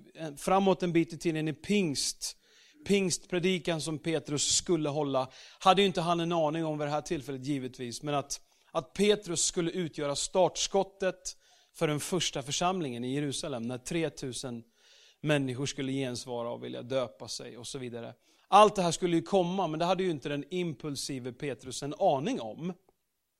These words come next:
<clears throat> Eh, även, eh, den sista kvällen innan Jesus blir tillfångatagen, alltså nu är vi inne i skärtorsdagen, i, eh,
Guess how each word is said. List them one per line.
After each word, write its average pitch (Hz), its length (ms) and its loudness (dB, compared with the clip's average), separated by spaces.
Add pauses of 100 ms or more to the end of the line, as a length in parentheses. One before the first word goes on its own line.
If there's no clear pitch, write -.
(560)
<clears throat> 123 360 2 (2250)
Eh, 156 600 12 (420)
även, 196 480 12
eh, 180 240 10
den 180 180 10
sista 190 380 8
kvällen 190 440 10
innan 165 300 6
Jesus 156 300 4
blir 147 120 4
tillfångatagen, 160 800 4
alltså 131 180 -2
nu 160 120 2
är 170 40 4
vi 170 80 4
inne 143 220 2
i 131 160 -2
skärtorsdagen, 135 960 -2 (120)
i, 160 280 -4
eh, 139 80 -4